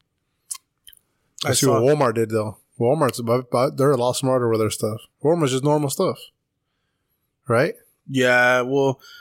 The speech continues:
Speaker 1: th-, I saw this one and I was like, "Oh, okay, so they're doing that shit too." But, you know, whatever. It's that, that's understandable. Like, that's the,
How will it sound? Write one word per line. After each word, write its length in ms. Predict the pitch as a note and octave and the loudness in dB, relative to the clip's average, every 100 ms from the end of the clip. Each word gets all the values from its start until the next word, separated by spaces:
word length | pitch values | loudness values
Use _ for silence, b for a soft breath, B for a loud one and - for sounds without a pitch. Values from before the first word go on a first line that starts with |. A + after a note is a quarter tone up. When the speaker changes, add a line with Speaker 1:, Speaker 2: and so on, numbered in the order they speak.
| B - | B -6
Speaker 1:
th-, 160 | C#3 C#3 | -2 0
I 80 | D3 | 0
saw 320 | - G3 G3 | 0 2 4
this 260 | C#3+ D#3+ - | 2 0 0
one 180 | C3 | 0
and 140 | B2 A#2+ | 0 2
I 140 | A#2+ | 0
was 200 | A#2+ A2+ | 0 0
like, 180 | A#2 A2 | -2 0
"Oh, 160 | C#3 C#3 | 0 0
okay, 240 | C#3 A#2 | 0 -2
so 180 | G#2+ A#2 | -2 -2
they're 140 | A#2 | -2
doing 280 | A#2 A2+ A2 | 0 0 0
that 140 | A2 G#2 | -2 -2
shit 240 | - G2 | -4 -4
too." 280 | - C#3 G#2+ _ _ _ _ _ _ | -2 -2 -4 _ _ _ _ _ _
But, 260 | B2+ A#2+ - | -2 -2 -2
you 100 | C3+ | -2
know, 160 | A2 | 0
whatever. 480 | A2+ B2+ G#2 A#2+ A#2 | 0 0 -2 0 0
It's 300 | A#2 - - | 2 0 -2
that, 320 | - C3 B2+ | 0 0 0
that's 240 | B2 C3+ - | 0 0 0
understandable. 640 | C#3+ A#2+ - A#2+ C3 C#3 | -2 -2 -2 0 0 0
Like, 200 | C#3 A#2+ | 0 0
that's 260 | A#2+ A#2+ - | 0 0 0
the, 360 | C3+ B2 A2 | 0 0 -2